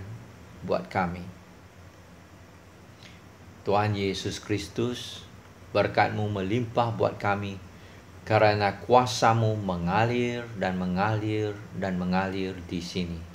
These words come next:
Mazmur tiga ayat empat.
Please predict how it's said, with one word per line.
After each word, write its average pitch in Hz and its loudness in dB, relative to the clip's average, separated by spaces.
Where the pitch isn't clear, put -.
Mazmur 135 4
tiga 117 6
ayat 104 2
empat. 90 -8